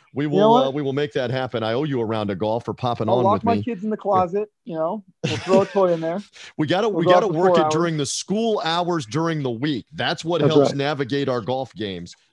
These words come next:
Speaker 1: during the
Speaker 2: There is
Speaker 1: football
Speaker 2: a,
Speaker 1: season.
Speaker 2: uh,
Speaker 1: We can work that out. Hey, listen, thank you, uh, here as, as part of the official Bucs Recap podcast on Buccaneers dot com and the Buccaneers mobile app. Thank you, Jeff Darlington. Hope to see you more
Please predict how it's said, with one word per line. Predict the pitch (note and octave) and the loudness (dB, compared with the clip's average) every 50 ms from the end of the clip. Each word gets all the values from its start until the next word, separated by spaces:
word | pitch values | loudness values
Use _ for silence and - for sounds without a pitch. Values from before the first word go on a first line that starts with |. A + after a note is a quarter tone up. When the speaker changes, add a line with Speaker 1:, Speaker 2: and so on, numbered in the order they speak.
| _ | _
Speaker 1:
during | - B2+ B2+ A#2+ | -8 -6 -6 -4
the | A2+ | 0
Speaker 2:
There | B2+ C#3 C#3+ D#3 D3+ | 2 4 6 6 4
is | C#3+ | 4
Speaker 1:
football | - D3+ | 4 4
Speaker 2:
a, | C#3 | 2
Speaker 1:
season. | C3+ C3 C3 B2+ A#2+ A#2 | 2 2 0 -2 -4 -4
Speaker 2:
uh, | |
Speaker 1:
We | A2+ A2+ A2 | -6 -8 -8
can | G#2+ G2+ G2 | -6 -6 -4
work | G#2+ A2+ G#2+ - | -4 -6 -4 -4
that | - A#2 A#2 A2 | -2 -2 -2 0
out. | G#2 G2+ G2 F2+ - - - - - | -2 -2 -4 -6 -10 -16 -20 -10 -2
Hey, | - D#3 E3+ | 0 0 2
listen, | D#3+ F3 G3 F#3 - D#3 B2+ | 2 2 0 0 0 -2 -4
thank | A2+ - - E3+ E3+ F#3 F#3 - - | -4 -2 0 0 0 0 0 -2 -2
you, | G3+ G3+ G#3 G#3+ G#3 - - | 0 0 0 -2 -4 -6 -4
uh, | A#2 C3 C3+ C3 B2+ | -2 -2 0 0 -2
here | A2+ - D#3 D#3 D#3+ F3 | -2 0 0 0 2 2
as, | F3 D#3 C#3 A#2 - | 0 0 0 -2 -4
as | B2+ A#2 - | -4 -6 -4
part | - D3 D3+ | -4 -4 -2
of | D3 C3+ | -2 -2
the | C3+ | -4
official | B2 - D#3+ D#3 C#3+ - D3 C#3 A#2+ | -4 -4 -4 -4 -4 -4 -4 -6 -2
Bucs | G2 C3 C3+ C#3+ - - | -2 -2 -2 -4 -6 -6
Recap | A#2 C#3 D3 - - D3 C#3 C3+ | -6 -6 -4 -2 -2 -2 -2 -2
podcast | - C#3+ C#3 C#3 A#2+ - - C#3+ C3+ C#3 - | -2 -2 -2 -2 -2 -2 -2 -2 -2 -2 -2
on | C3+ A#2 A2 | -2 0 0
Buccaneers | B2+ C3 - C3+ C3 C3 A#2 | 0 0 0 0 -2 0 0
dot | - C3 B2+ - | 0 0 0 0
com | - C#3 C3+ C3 B2+ | -2 -2 0 0 0
and | A#2 | 0
the | A2 | 0
Buccaneers | A2 B2+ A#2+ C3 A#2+ A#2+ A#2+ F#2+ | -2 -2 -2 -2 -2 -2 -2 -2
mobile | A2+ A#2+ A#2 A2+ A2 A#2+ | -2 0 0 0 2 2
app. | B2+ C#3 C#3+ - _ _ _ _ _ _ | 0 0 -2 -4 _ _ _ _ _ _
Thank | - C#3+ D#3 D#3+ - | -4 -2 -2 -2 -4
you, | E3 | -6
Jeff | C3 A#2+ D#3 D#3 D#3 - | -4 -2 -2 -2 -2 -2
Darlington. | - D#3+ D#3 D#3+ D#3+ D3+ - F3 D3+ | -2 -2 -2 -2 -2 -2 -2 -2 0
Hope | C#3 D3+ - | -2 -2 -2
to | - C#3 | -4 -4
see | - - E3+ | -2 -2 -2
you | E3+ D#3 D#3+ D3 | 0 0 0 0
more | C#3+ C#3+ D#3 E3 E3 E3 F3 F#3 F3 | 0 0 0 2 2 0 0 -2 -4